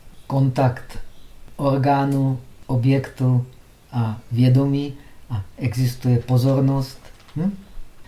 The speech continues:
Začíná proces poznání a tím, eh, vlastně se projevuje pět agregátů lpění, které teď vysvětluje.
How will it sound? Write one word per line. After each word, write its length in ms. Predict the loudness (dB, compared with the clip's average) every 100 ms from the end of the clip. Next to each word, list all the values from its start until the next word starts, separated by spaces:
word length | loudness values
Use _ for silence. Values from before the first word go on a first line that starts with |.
| -6
Začíná 720 | 0 0 2 4 6 6 2 -4 -16 -14 -14 -2
proces 720 | 2 2 2 0 0 -4 -12 -18 -20 -6
poznání 720 | -2 2 2 2 0 -4 -6 -8 -16 -20 -6
a 220 | -2 -2 -6 -14 -14 -10
tím, 380 | -4 -2 0 -2 -8 -18 -18 -20 -20 -20 -18 -8
eh, 160 | -6 -6 0
vlastně 720 | 2 2 0 2 4 4 2 -6 -16 -14 -14 -16 -18 -20 -20 -20 -20 -16 -10
se 280 | -4 -4 -4 -12 -16 -4
projevuje 840 | 2 6 6 6 4 4 4 2 -2
pět 320 | 2 4 2 -2
agregátů 720 | -2 2 4 6 4 2 0
lpění, 460 | -2 2 4 6 4
které 340 | 2 2 2
teď 200 | 2 0
vysvětluje. 680 | 0 0 0 -2 0 -2 -4